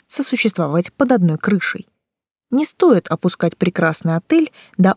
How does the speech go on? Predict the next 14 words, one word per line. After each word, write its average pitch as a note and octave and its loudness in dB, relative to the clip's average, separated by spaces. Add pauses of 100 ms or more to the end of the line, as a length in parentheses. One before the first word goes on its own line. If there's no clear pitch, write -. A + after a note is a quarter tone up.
уровня D4 2
дешёвой F#3+ 0
забегаловки, G3 0 (400)
отчеканила D#3+ -4
я, F3+ -2 (420)
не C4+ 4
сводя G#3 2
с - 0
них A3 4
прищуренных F3+ 2
глаз. D#3+ -6 (920)
Как F3 -2
ни E3 0
странно, A3 0